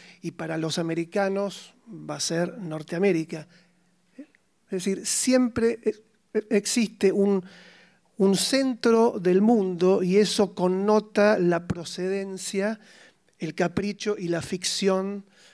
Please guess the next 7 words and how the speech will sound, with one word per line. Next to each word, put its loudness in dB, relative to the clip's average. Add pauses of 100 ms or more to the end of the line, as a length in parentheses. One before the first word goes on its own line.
(160)
eh, -6
cartográfica -4 (1080)
a -14
los -14
que -8
no -6
tienen. -8